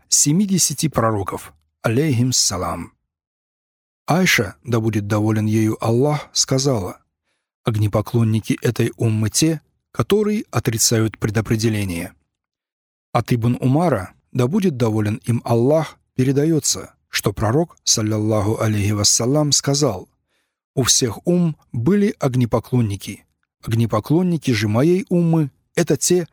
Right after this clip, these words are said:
которые утверждают, что нет предопределения. Если вы их встретите, передайте им,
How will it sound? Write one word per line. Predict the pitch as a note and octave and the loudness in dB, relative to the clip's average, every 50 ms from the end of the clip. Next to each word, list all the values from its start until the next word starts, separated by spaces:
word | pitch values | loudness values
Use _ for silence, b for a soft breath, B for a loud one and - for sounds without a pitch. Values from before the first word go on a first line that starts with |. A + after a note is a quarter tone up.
| _ _ _ | _ _ _
которые | - C#3 - - G#3+ G#3+ G3+ G#3 - - | -4 -2 0 2 2 2 2 2 0 0
утверждают, | D#3+ B2+ - - B2 A#2 A2+ G#2+ A2 A#2+ A#2 A2+ A2+ - - - | -2 -2 0 0 0 0 0 0 0 0 0 0 -2 -4 -6 -6
что | - - - B2+ A#2 | -4 -2 0 0 0
нет | A#2 A2+ G#2+ | 0 -2 -2
предопределения. | - A2 A2 A2 G#2 - A2+ A2+ G#2+ A#2 A2 A2 G#2+ G2+ F#2+ F2 E2+ F2 - - _ _ _ _ _ _ _ _ - | -2 -2 0 0 0 0 -2 0 0 0 0 0 -2 -2 -4 -6 -8 -8 -12 -16 _ _ _ _ _ _ _ _ -2
Если | C3 A#2 A#2+ A#2 - - A#2+ A#2 | 0 2 2 2 0 0 0 0
вы | A2+ A2+ A#2+ A#2 | 2 2 2 0
их | A2+ - - | 0 -2 -2
встретите, | - - - C3+ B2 D3 E3 - C#3 - - G2 F2 - b b b b b b _ | -2 0 0 2 2 0 0 0 -2 -2 -2 -6 -8 -10 b b b b b b _
передайте | C3+ B2 C#3+ D3 D3+ G3 A3 G#3+ - - B2 G#2+ | 4 4 4 4 2 2 0 0 0 -2 -4 -4
им, | F#2+ F#2 A#2+ - | -4 -8 -10 -14